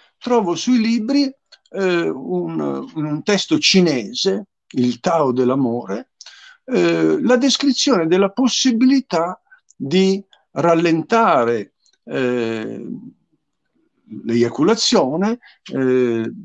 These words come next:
con una serie di contrazioni. Cioè io mi devo contrarre, contrarre il muscolo pubococigeo,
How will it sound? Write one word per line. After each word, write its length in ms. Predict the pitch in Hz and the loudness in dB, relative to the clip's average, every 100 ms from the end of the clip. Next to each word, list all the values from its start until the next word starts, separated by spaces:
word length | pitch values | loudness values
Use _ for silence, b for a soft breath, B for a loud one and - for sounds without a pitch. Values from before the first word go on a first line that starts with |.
| - - | -20 -14
con 260 | - 254 233 | 0 4 6
una 200 | 254 277 | 6 6
serie 380 | - 247 269 220 | 4 2 2 4
di 160 | 214 - | 2 2
contrazioni. 1160 | 214 220 214 214 214 - - 170 80 - 196 - _ _ B B B B | 4 4 2 0 -2 -2 -2 -2 -2 -10 -16 -18 _ _ B B B B
Cioè 180 | - 233 | -4 0
io 140 | 269 | 4
mi 140 | 202 196 | 4 4
devo 280 | 208 156 156 | 4 4 0
contrarre, 640 | 185 185 214 208 170 156 | -2 -2 0 0 0 -2
contrarre 560 | 156 165 196 185 170 151 | -4 -6 -4 -2 0 -2
il 80 | 151 | -4
muscolo 460 | 180 - 147 139 - | -4 -4 -4 -4 -4
pubococigeo, 1160 | 196 160 160 165 160 - 208 202 233 254 269 | -4 0 0 0 -2 -2 0 2 2 2 0